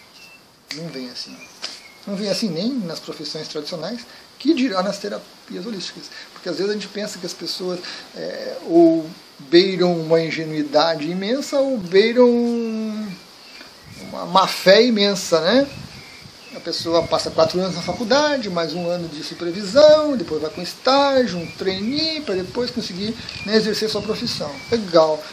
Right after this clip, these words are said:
Aí chega na terapia holística, ela faz um curso de dois dias e na,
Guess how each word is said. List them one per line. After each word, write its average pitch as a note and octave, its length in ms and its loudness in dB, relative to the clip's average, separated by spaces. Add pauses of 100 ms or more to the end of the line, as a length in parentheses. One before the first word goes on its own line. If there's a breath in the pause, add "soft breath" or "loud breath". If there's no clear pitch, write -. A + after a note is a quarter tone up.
(140 loud breath)
Aí A3+ 140 6
chega C4+ 160 4
na C4 100 10
terapia A#3+ 380 4
holística, B3+ 320 0
ela B3+ 80 6
faz A#3 260 2
um G#3+ 60 2
curso A3 260 -4
de F#3+ 100 -6
dois G3+ 260 6
dias A#3 340 0
e A#3+ 60 0
na, B3 300 4